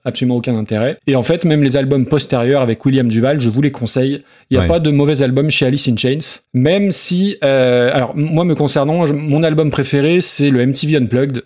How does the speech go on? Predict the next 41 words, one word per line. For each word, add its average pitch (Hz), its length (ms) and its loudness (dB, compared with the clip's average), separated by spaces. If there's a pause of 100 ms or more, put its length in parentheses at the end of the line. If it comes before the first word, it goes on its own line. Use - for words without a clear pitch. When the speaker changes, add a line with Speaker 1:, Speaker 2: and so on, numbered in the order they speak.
(120)
Speaker 1:
Alors, 110 140 -2
vous 127 100 0
allez 139 100 2
me 127 80 2
dire, 117 160 -2
c'est 147 120 -2
pas 156 120 0
un 139 80 0
album. 135 440 -2 (540)
Euh, 110 140 0
non, 127 340 0
on 139 120 0
est 127 60 2
d'accord. 131 580 -2
Mais, 139 460 0
euh, 127 400 0
c'est - 220 -2
le 117 60 -4
premier 190 260 0
album 151 400 0
que 127 120 -6
j'ai 113 140 -2
connu 131 280 0
de, 107 200 -2
du 110 160 -4
groupe. 165 360 -2 (640)
Et 160 460 2 (160)
à - 80 0
partir 156 280 -2
du 165 80 0
moment 170 360 0
où 151 200 0
on, 123 460 0
on 123 100 -2
fait 156 160 0
dans 135 100 2
cet - 140 -4
ordre-là, 143 420 2
les 139 240 0
autres 175 140 -2
chansons 170 520 -2